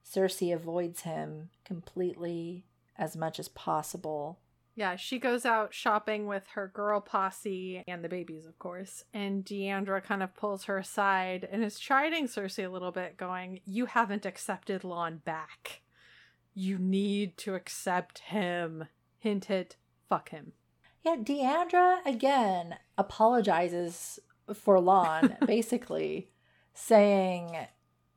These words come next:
Speaker 1: "If you don't accept Lon back, if you don't let him know that you and he are, are,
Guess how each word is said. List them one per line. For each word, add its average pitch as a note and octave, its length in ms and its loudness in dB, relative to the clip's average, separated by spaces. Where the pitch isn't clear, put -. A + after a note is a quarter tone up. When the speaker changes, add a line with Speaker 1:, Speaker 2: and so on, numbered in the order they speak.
Speaker 1:
"If G#3 240 6
you F#3 400 2
don't C4 280 6
accept A3 480 2
Lon E3 260 0
back, E3+ 320 4
if D3+ 140 -10
you F3 120 -2
don't F#3 200 2
let F3 160 -6
him E3 220 -10
know E3 500 4
that D#3+ 340 2
you F3 300 -4
and E3+ 120 -8
he F3 200 -8
are, D#3+ 220 -4
are, D#3 160 -6